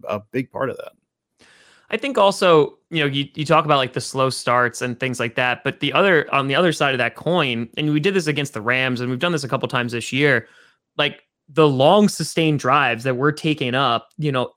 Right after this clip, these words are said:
Speaker 2: eight minutes in a quarter, like, that is phenom-, 'cause you're not only tiring out their defense, but, like, you're just getting more of that confidence.
Speaker 1: Mm-hmm.
Speaker 2: And, you know, it sucks when it ends in, like, a field goal or, or something like that. But, you know, I, I think, like, that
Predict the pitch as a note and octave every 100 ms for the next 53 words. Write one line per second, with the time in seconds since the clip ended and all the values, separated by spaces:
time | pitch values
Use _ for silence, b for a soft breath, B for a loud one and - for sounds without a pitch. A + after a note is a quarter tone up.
0 | - E3+ - D3 D3+ C3+ D3 A#2+ - D3
1 | E3 C3+ - D3+ _ - D#3 C#3 C3 D#3
2 | F#3+ F#3+ E3+ D3 B2 - _ - - B2+
3 | A2+ C3 D#3+ - D3+ B2 C3+ C#3 E3+ C#3+
4 | C#3 C3+ B2+ B2+ A2+ C3+ F3 C3+ A#2+ B2
5 | B2 C#3+ C3+ C#3 D3+ D3+ D#3 C#3+ D#3+ D3
6 | - D3 C#3+ E3+ C#3+ C3+ - - C3+ C#3+
7 | B2 G#2+ - B C3+ C3+ D#3 D#3+ D3+ G#3
8 | G3 F3 G#3+ A3+ G3 E3+ D#3 C#3+ C3+ A2+
9 | D#3+ E3 C#3+ B2+ B2+ B2 - B2+ C#3 C3
10 | A#2 A#2 G3+ D3+ - C#3+ - b b b
11 | _ - F3 E3+ E3+ F3 G3+ A3 A3+ E3+
12 | C3+ C3+ D3 E3 E3